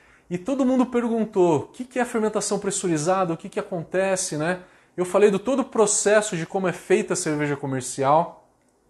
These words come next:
Cerveja comercial, por que que eu tô falando isso? Porque a cerveja comercial gera muito álcool superior. A fermentação pressurizada é uma forma de reduzir isto. Só que não é uma solução pra todo mundo,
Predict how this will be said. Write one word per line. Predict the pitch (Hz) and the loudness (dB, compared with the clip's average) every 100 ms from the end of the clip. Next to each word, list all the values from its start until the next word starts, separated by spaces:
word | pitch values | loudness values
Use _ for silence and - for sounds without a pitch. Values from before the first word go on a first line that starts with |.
| _ _ _ _ _ | _ _ _ _ _
Cerveja | - 180 226 247 | -4 2 4 4
comercial, | 226 208 208 196 196 | 4 4 4 4 4
por | 202 | 4
que | 208 | -2
que | 214 | -2
eu | |
tô | 208 | -2
falando | 208 208 | 2 2
isso? | 175 | 2
Porque | - 135 | -2 -4
a | |
cerveja | - 175 185 | -2 0 0
comercial | 190 185 180 170 175 | 0 -2 0 2 2
gera | 165 170 | 4 2
muito | 165 180 180 | 2 0 0
álcool | 170 | -2
superior. | - - 160 156 170 185 - - _ - | -4 -4 0 4 4 2 -4 -20 _ -8
A | 147 | -8
fermentação | - 220 220 208 202 - 214 | 0 2 2 2 -2 -2 -2
pressurizada | 208 220 214 - 220 208 180 151 170 180 | -2 -4 -4 -4 -2 -2 -2 -2 -2 0
é | 185 | 2
uma | 180 180 | 2 0
forma | - - 156 156 170 180 185 180 _ _ _ _ - | -4 -2 2 4 2 0 -2 -6 _ _ _ _ -12
de | 127 143 165 190 185 _ _ _ _ _ _ _ _ _ _ | -6 -2 0 -2 -4 _ _ _ _ _ _ _ _ _ _
reduzir | - - 220 220 170 156 202 | -8 2 2 4 2 2 2
isto. | 151 131 - - _ _ _ _ _ _ _ _ - | 2 0 -6 -12 _ _ _ _ _ _ _ _ -14
Só | - 151 | -6 -4
que | 180 | 0
não | 190 233 185 | 0 2 2
é | 220 | 2
uma | 240 208 | 2 0
solução | - 185 175 - - 170 | 0 0 0 0 0 0
pra | 180 | -2
todo | 180 190 220 | -4 -2 0
mundo, | 196 180 147 110 | 2 4 2 -2